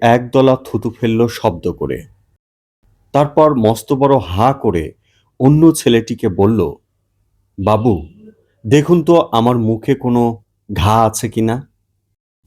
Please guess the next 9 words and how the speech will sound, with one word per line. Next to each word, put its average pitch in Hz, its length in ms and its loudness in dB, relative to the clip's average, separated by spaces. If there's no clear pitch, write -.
ছেলেটি 151 440 2
বলল, 120 420 0
"কেন?" 135 260 2
"দেখুন 170 440 2
না।" 82 240 -4
"না, 104 540 2
দেখতে 139 280 2
পাচ্ছি 104 360 -4
না।" 76 240 -12